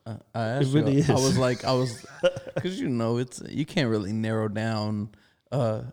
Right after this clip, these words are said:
Speaker 1: you know, what's the greatest song of all time, right? <laughs> But
Speaker 2: Yeah.
Speaker 1: like, I've asked Mark, like, if you had to pick one,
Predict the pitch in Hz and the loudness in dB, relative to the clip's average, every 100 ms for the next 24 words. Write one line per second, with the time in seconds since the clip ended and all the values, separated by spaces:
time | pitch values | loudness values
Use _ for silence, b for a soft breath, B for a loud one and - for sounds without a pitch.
0 | - 147 123 117 165 - - 147 160 165 | -4 0 0 0 -2 -4 -4 2 2 2
1 | 156 147 160 151 151 143 - 147 131 127 | 0 0 0 2 0 0 0 0 0 0
2 | 139 - - 160 131 139 156 147 160 147 | -2 -2 -2 4 6 6 4 4 0 2
3 | 147 226 - 170 131 123 139 123 123 135 | 0 0 -2 -2 0 -2 -4 -4 0 0
4 | 143 147 151 135 139 131 135 147 131 131 | 2 0 0 -2 -4 -2 -2 0 -2 -6